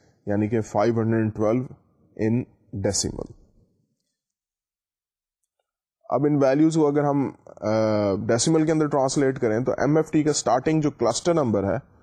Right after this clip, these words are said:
وہ اس لحاظ سے بنتا ہے زیرو سی ڈبل زیرو ڈبل زیرو hex، which is equals to seven eight six four three two decimal۔ اور جو number of sectors per cluster ہیں وہ اس کیس کے اندر ایٹ بنتے ہیں،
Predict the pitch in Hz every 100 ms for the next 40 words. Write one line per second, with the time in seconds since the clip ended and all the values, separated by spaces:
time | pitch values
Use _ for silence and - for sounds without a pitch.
0 | _ _ _ - 120 143 139 143 135 127
1 | 123 120 113 107 120 123 127 113 123 131
2 | 120 120 160 _ _ _ _ - 120 139
3 | 131 127 131 117 110 120 120 120 104 110
4 | 143 - - _ 113 131 139 123 113 120
5 | 120 - 139 175 _ _ _ - - 139
6 | 139 123 - 143 - - - 147 - 135
7 | 117 127 196 - - 101 101 95 90 92
8 | 95 - _ _ _ _ - 127 139 143
9 | 135 147 127 120 131 147 151 147 - -
10 | - 117 127 123 - 131 123 120 107 -
11 | 131 - 165 151 - - 147 175 - 117
12 | - 113 107 101 160 - _ - - 147
13 | 135 - 117 - 117 117 131 - _ 92
14 | 131 147 160 151 147 156 156